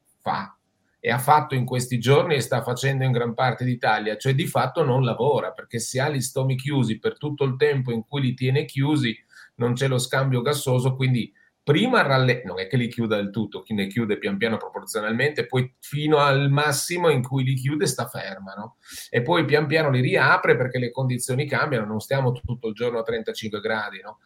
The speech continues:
Per fortuna. E, però questo rallenta. Allora, ritornando anche a quello a co-, eh, co-, ehm,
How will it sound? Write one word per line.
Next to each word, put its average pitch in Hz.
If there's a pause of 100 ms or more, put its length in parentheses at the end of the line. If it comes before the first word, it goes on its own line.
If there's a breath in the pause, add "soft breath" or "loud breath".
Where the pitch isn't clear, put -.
(140 soft breath)
Per -
fortuna. 107 (320 loud breath)
E, -
però -
questo 196
rallenta. 127
Allora, 147
ritornando 139
anche 139
a 127
quello 151
a 113
co-, 131
eh, -
co-, 120
ehm, 104